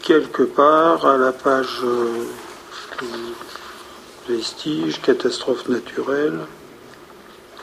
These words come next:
Euh... Alors, il n'y a pas, il n'y a pas de, il n'y a pas de cavité souterraine, hein, déjà, hein.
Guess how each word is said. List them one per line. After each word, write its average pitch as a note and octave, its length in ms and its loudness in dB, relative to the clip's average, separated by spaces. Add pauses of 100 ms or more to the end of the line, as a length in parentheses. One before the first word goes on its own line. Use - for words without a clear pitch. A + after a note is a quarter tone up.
(1800)
Euh... C3 880 4 (1900)
Alors, A#2+ 180 8
il - 20 8
n'y C3 60 10
a C#3 60 8
pas, D#3+ 280 6
il - 60 -6
n'y C3+ 80 2
a C3 40 2
pas F3 160 6
de, B2+ 500 6
il A#2 60 0
n'y C3 60 8
a C#3+ 40 6
pas E3+ 140 4
de E3+ 60 -4
cavité D3+ 400 6
souterraine, C3 600 6
hein, B2 100 6
déjà, B2 440 6
hein. C3 40 4